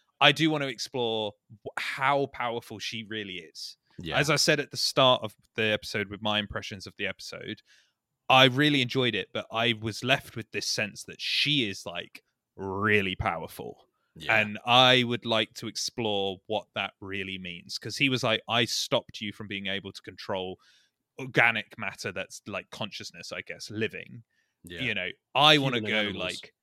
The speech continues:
Speaker 1: you know, how far can that actually go? Like,
Speaker 2: Yeah.
Speaker 1: she's wiped these guys' memories. What more shit can she do? 'Cause I can't really see anybody matching that power
Speaker 2: Yeah.
Speaker 1: if she's able to do that. So that's what I would like them to do.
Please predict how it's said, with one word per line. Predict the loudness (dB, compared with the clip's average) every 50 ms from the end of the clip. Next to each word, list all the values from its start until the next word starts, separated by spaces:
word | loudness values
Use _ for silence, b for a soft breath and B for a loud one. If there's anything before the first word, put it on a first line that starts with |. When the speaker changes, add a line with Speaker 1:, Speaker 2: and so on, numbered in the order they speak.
| _ _ _ _ _ _ _ _
Speaker 1:
you | -2 2 2 4
know, | 4 2 0 -2
how | -4 -4 0 2 4 4 4
far | 2 0 0 0 2 2 0 -2
can | -4 -10 -8 -8
that | -8 -8 -8 _ -12
actually | -12 -12 -10 -10 -10 -10 -8 -10 -10 -12 -10 -8
go? | -8 -8 -8 -10 -16 -20 -20 -20 _ _ _
Like, | -6 -4 -2 -2 -2 -4 -4
Speaker 2:
Yeah. | -6
Speaker 1:
she's | -6 -6 -6 -6 -8 -8 -2
wiped | 2 4 4 4 4 2 -4 -6
these | -4 -4 -4
guys' | -4 -4 -2 -2 -4 -4 -4
memories. | -2 -2 -2 -2 -4 -4 -4 -4 -4 -6 -6 -8 -10 -10 _ _ _ _ _ _ _
What | -6 -2 -2 -2 -2 -4 -10
more | -8 -4 -4 -4 -4 -4
shit | -6 -8 -8 -10 -10 -12
can | -16 -16 -14
she | -12 -12 -10 -8
do? | -6 -6 -6 -6 -10
'Cause | -10 -4 0
I | 2 2 2
can't | 4 2 0 0
really | -2 -6 -6 -6
see | -8 -6 -4 -4 -4 -4 -6 -8 -6 -6
anybody | -6 -6 -6 -6 -6 -8 -8 -8 -8
matching | -10 -10 -8 -8 -8 -8 -8 -10 -10 -10 -12
that | -14 -16 -16 -16
power | -12 -10 -8 -6 -6 -8 -10 -12 -16 -18 -20 _ _ _ _ _ _ _ _ _
Speaker 2:
Yeah. | -14 -12 -12 -8 -6
Speaker 1:
if | -6 -6 -4
she's | -4 -4 -4 -4 -4 -6
able | -6 -8 -8 -12
to | -16 -18
do | -18 -18 -16
that. | -16 -16 -14
So | 2 6
that's | 8 8 8 8
what | 4 4
I | 4 2 0
would | 0 -4 -10
like | -12 -12 -12 _
them | -18 -16 -16
to | -16 -16
do. | -14 -16